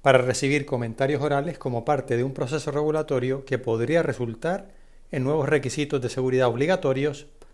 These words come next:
para los generadores portátiles. Cualquier parte interesada que desee hacer una presentación oral en esta reunión debe presentar una solicitud a tal efecto antes del veinte de junio.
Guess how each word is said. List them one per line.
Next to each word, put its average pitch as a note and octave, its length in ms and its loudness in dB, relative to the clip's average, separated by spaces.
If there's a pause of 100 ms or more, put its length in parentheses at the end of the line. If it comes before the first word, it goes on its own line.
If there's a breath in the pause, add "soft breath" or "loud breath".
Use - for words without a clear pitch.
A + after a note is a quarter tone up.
(180)
para B2 200 4
los A2+ 140 0
generadores A#2 560 2
portátiles. A2 800 -6 (1000 soft breath)
Cualquier C3 340 4
parte C#3+ 220 2
interesada F3+ 600 0
que C3+ 120 0
desee A#2+ 280 2
hacer C3+ 180 0
una C3 140 0
presentación C3 580 -4
oral B2 460 2
en A#2 140 -4
esta C#3+ 180 0
reunión F3+ 500 -2 (640 soft breath)
debe D3 220 8
presentar C3 460 0
una C#3+ 180 0
solicitud C3 600 -4
a C3 60 -6
tal C3 140 4
efecto F3 560 0
antes C3+ 200 0
del B2 120 0
veinte C3 300 0
de A2 80 0
junio. F#2+ 360 -10